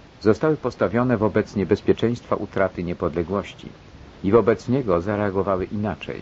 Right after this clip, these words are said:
Polska wobec groźby utraty niepodległości reaguje europeizowaniem się najpierw,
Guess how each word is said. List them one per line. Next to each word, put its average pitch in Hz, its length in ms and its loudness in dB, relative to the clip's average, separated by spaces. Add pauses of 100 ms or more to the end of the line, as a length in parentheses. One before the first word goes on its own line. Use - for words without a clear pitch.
(1080)
Polska 147 440 4
wobec 101 360 0
groźby 98 360 0
utraty 92 440 -2
niepodległości 85 760 -4
reaguje 110 580 4 (120)
europeizowaniem 101 1040 2
się - 120 -8
najpierw, 90 520 0